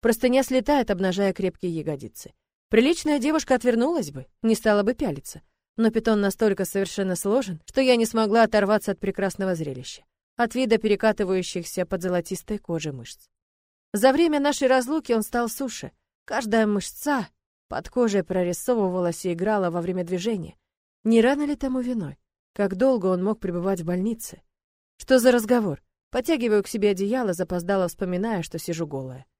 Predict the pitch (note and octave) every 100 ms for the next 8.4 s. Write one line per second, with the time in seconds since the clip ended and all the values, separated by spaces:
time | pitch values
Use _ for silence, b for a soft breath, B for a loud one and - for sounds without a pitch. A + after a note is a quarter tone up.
0 | _ _ _ _ _ D4+ C#4+ B3+ C4 B3+
1 | F#3 E3 - G3 C4 G3+ D#3 - F#3+ -
2 | A#3+ A#3+ A#3 C#4 C4+ C#4 B3 A3 F#3+ F3
3 | C#3+ C3+ - E2 _ _ _ _ D4+ B3
4 | G#3 G3 F#3+ - G#3+ B3 C4+ A#3 G3+ F3+
5 | F3 E3+ F3 A3 G#3+ F#3+ F3 F3+ G#3+ A#3
6 | A3+ F#3 E3+ E3 - E3 - D#3+ F3+ -
7 | _ _ _ - C#4+ A#3+ A3 F3+ E3+ E3
8 | D#3+ D#3 -